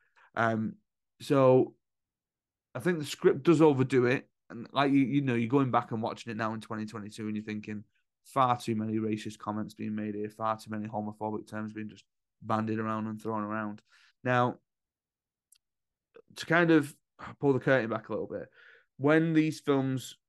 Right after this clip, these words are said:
get released, I'm on a mailing list that sends out different press releases and all that kind of stuff. And I got an email one day saying that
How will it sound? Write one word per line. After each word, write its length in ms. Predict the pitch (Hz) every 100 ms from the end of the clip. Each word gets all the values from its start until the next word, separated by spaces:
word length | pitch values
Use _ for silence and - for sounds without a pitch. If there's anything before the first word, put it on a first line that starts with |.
| 131
get 160 | 127
released, 580 | 123 117 113 - - - _ _ _ _ _ _ _ _ _ _ -
I'm 220 | 131 131
on 80 | 131
a 40 |
mailing 360 | 127 123 117 117
list 240 | 117 -
that 120 | 113
sends 360 | - 117 120 117
out 320 | 117 101 -
different 260 | 117 113 107
press 240 | 143 -
releases 380 | 127 123 110 107
and 80 | 110
all 160 | 101
that 100 | 98
kind 140 | 101 95
of 80 | -
stuff. 140 | - -
And 100 | 107
I 40 |
got 200 | 117 147
an 80 | 135
email 340 | 120 117 117
one 200 | 117 110
day 160 | 107 107
saying 400 | 107 110 110 107
that 160 | 101